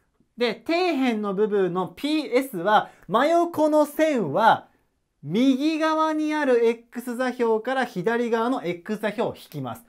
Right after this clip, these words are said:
右から左を引きます。だから、二分の一引く三分の一、六に通分すれば、六分の一になりますと。はい、底辺も、高さも出ましたんで、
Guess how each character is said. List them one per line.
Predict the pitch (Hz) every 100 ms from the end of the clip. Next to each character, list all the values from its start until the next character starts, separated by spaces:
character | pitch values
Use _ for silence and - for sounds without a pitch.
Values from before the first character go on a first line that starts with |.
| _ 143
右 | 185 269 302 -
か | 277
ら | 262
左 | 247 214 220 220 262
を |
引 | -
き | 147
ま | 113 -
す。 | _ _ _ _ _ -
だ |
か | 254
ら、 | 202
二 | 185 190
分 | 214 220 214
の | 208 202
一 | 190 196
引 | - _
く | 247
三 | 240 185 175 175
分 | 160 156 151
の | 139
一、 | 139 180
六 | 185 185 220
に | 185
通 | - 185 170
分 | 175
す | 170
れ | 226
ば、 | 254 151
六 | 135 135 147
分 | 147 139
の | 135
一 | 135 175
に | 139
な | 147
り | 165
ま | 170
す |
と。 | - - _ _ _ _
は | -
い、 | 262 247
底 | 247 220
辺 | 175
も、 | 123 95 - -
高 | 196 135
さ | 156
も | 131 123
出 | 135
ま | 180 190
し |
た | 185 170
ん | 175
で、 | 240 233